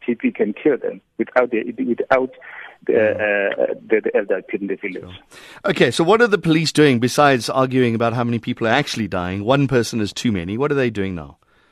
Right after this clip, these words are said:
Speaker 1: Well, we understand that there was a, a, a, a, an imbizo last week, and then, uh, the police now are beginning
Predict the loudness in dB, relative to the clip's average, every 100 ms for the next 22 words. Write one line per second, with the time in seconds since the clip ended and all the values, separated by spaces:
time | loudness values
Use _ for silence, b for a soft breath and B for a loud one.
0 | B B B B B B B 2 2 2
1 | 2 2 0 -2 -4 0 0 0 -2 0
2 | 0 0 0 2 0 0 0 0 0 -2
3 | -4 B B B B -2 0 0 0 0
4 | 0 -2 -2 0 2 0 0 -2 0 2
5 | 0 -4 -4 -4 -4 -10 -2 -2 0 0
6 | -2 -4 -4 -4 -2 0 0 -2 -4 -6
7 | 0 0 0